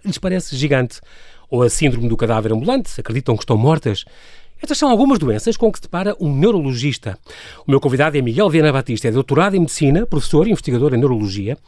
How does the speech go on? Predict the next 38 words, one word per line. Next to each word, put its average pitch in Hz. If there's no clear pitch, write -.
que -
fala 285
destas 151
e 123
das 120
doenças 143
mais 254
comuns 165
do 135
foro 143
neurológico, 135
como 139
o 107
Alzheimer, 139
a 104
Parkinson, 139
a 117
demência, 139
a 117
epilepsia, 139
a -
esclerose 131
e 175
enxaquecas 151
e, 214
naturalmente, 131
os 120
A 120
V 110
Cs, 101
a 110
primeira 135
causa 143
de 117
mortalidade 131
no 113
nosso 113
país, 107